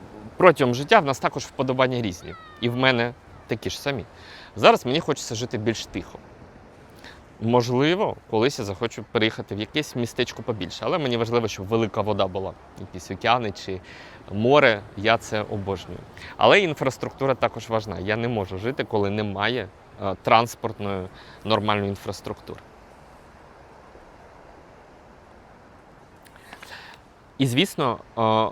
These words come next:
ось ця тиша, вона також, е, я навіть записував відео, що робив там такий ретрит на три дні повністю в тиші.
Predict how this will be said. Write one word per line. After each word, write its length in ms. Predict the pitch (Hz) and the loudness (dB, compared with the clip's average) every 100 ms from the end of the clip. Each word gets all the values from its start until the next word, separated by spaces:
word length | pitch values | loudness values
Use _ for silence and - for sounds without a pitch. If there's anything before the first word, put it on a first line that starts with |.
| - | -2
ось 140 | - | -4
ця 460 | - - 147 131 120 110 - - - - - - - - - | -4 0 4 6 4 -2 -14 -20 -20 -20 -20 -20 -20 -14 0
тиша, 440 | 175 214 - 90 - - - - - - - - - | 2 2 -2 -4 -6 -20 -20 -20 -20 -20 -20 -16 -4
вона 280 | 113 135 175 | 0 4 4
також, 560 | 170 147 156 139 - - 117 | 4 2 2 -2 -6 -8 -4
е, 400 | 113 113 110 104 - - - - - 113 | 0 0 -2 -6 -14 -20 -20 -20 -12 2
я 140 | 117 | 4
навіть 200 | 117 110 | 6 2
записував 420 | 113 113 - 113 | 0 -2 0 2
відео, 280 | 110 104 104 | 2 4 2
що 200 | - 110 | 2 -2
робив 220 | 104 95 | 0 -2
там 160 | - 92 | -6 -10
такий 460 | - 101 90 101 | -4 -2 0 4
ретрит 360 | 120 113 127 107 | 4 4 0 0
на 100 | 117 | -4
три 180 | 101 107 | -2 -2
дні 240 | 110 180 - - | -2 -4 -6 -2
повністю 420 | 117 98 98 - | 0 0 -6 -12
в 60 | - | -12
тиші. 320 | 98 - | -12 -10